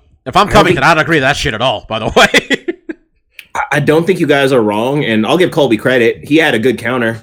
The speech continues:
Speaker 2: is that he would pay ten grand for every punch Woodley throws, and he'll, so he'll pay for all five of them. That's true,
Speaker 1: Mm-hmm.
Speaker 2: 'cause Woodley won't fucking throw either. I don't think you guys are wrong in the heat. I still tell you, under three hundred, this fight doesn't sell.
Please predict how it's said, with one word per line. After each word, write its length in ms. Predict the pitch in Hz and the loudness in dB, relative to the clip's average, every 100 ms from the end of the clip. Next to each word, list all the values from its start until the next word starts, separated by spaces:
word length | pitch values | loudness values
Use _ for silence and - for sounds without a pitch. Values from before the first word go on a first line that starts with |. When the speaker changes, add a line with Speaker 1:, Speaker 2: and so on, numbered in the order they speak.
| _ _ | _ _
Speaker 2:
is 160 | - 110 | -8 -2
that 200 | 120 107 | -2 0
he 120 | 127 | 0
would 180 | 113 98 | 0 0
pay 300 | 135 117 110 | -2 0 -2
ten 240 | - 113 | -4 -4
grand 300 | 107 107 110 | -2 -2 -2
for 80 | 107 | -4
every 240 | 101 104 | -4 -4
punch 280 | - 120 117 | -4 -6 -2
Woodley 260 | 123 113 117 | -2 0 -2
throws, 500 | 120 117 135 131 - - | 0 2 2 0 -10 -10
and 260 | 104 98 - | -8 -8 -6
he'll, 240 | 113 113 | -2 -2
so 160 | - 113 | 0 2
he'll 120 | 113 | 2
pay 220 | - 117 | 0 -4
for 100 | 107 | -2
all 140 | 107 104 | -4 -4
five 260 | 110 113 | -4 -4
of 60 | 120 | -2
them. 240 | 139 151 - - | -2 -4 -8 -10
That's 160 | 160 - | -8 -2
true, 100 | 160 | -2
Speaker 1:
Mm-hmm. 80 | 117 | 0
Speaker 2:
'cause 80 | 110 | 0
Woodley 240 | 143 170 | 2 2
won't 240 | 143 135 | 0 0
fucking 220 | 139 131 117 | -4 -4 -2
throw 180 | 139 | 0
either. 260 | 131 139 120 - - - | 2 2 -2 -8 -20 -6
I 140 | 147 | -2
don't 340 | 160 180 180 - | 2 2 0 -2
think 160 | 180 170 | -4 0
you 80 | |
guys 200 | 160 160 | 0 2
are 100 | 147 | 0
wrong 280 | 127 131 143 | 0 0 0
in 80 | 143 | 0
the 60 | 117 | -2
heat. 380 | - 175 175 - - _ _ _ _ | -4 -6 -6 -12 -20 _ _ _ _
I 80 | 113 | -6
still 320 | - - 135 | -4 0 0
tell 240 | - 143 | 0 0
you, 260 | 139 120 113 - _ _ _ _ _ | 2 0 -2 -6 _ _ _ _ _
under 220 | 131 127 | -2 0
three 240 | 110 110 101 | 0 -2 -2
hundred, 400 | 101 98 110 107 _ _ _ _ _ _ _ _ _ - | -2 -2 -4 -6 _ _ _ _ _ _ _ _ _ -4
this 160 | 147 | -2
fight 160 | - 120 | 0 -2
doesn't 260 | 117 104 | -4 -6
sell. 360 | - 98 107 107 | -6 -6 -6 -8